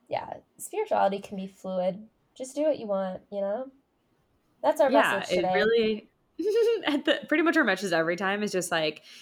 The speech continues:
Speaker 2: if you are super into it, that's super cool, and I'm glad for you. Um, and if your friends are not into it, come back to us and we'll talk about it again.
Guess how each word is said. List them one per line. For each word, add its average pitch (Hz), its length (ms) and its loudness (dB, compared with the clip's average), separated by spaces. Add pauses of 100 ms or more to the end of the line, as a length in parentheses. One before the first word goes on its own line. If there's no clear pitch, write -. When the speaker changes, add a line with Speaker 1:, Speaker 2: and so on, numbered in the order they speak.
(120)
Speaker 2:
if 202 160 0
you 226 220 2
are 311 160 6
super 214 340 2
into 170 380 0
it, 269 320 4
that's 165 300 0
super 196 340 0
cool, 185 460 0
and 170 200 -4
I'm 160 180 -4
glad 156 340 -2
for 190 100 -4
you. 220 400 2
Um, 180 260 0
and 175 100 -4
if 175 140 -6
your 175 100 -2
friends 165 300 -6
are 185 60 -6
not 185 200 0
into 185 220 -4
it, 180 120 -2
come 180 180 -6
back 156 260 0
to 170 100 -4
us 156 160 -4
and 160 80 -14
we'll 147 80 -10
talk 156 240 -8
about - 180 -12
it - 140 -18
again. - 400 -10